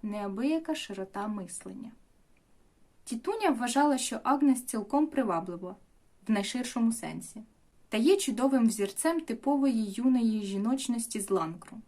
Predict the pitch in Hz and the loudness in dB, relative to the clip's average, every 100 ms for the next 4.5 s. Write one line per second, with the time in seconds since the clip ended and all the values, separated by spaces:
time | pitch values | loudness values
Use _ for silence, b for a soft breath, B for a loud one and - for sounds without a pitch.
0 | - 254 262 247 247 330 320 - 233 208 | -8 0 2 2 2 0 0 -2 -2 2
1 | 254 233 226 226 240 240 226 202 - 196 | 4 6 4 4 -4 -6 -6 -8 -4 -4
2 | 196 226 214 196 202 247 233 214 226 - | 0 -2 0 -4 -2 -2 0 -2 -2 -2
3 | 220 - 190 185 202 202 202 196 - 190 | -4 -4 -6 -4 -6 -6 -8 -8 -6 -6
4 | 190 196 - 180 220 | -6 -10 -6 -8 -8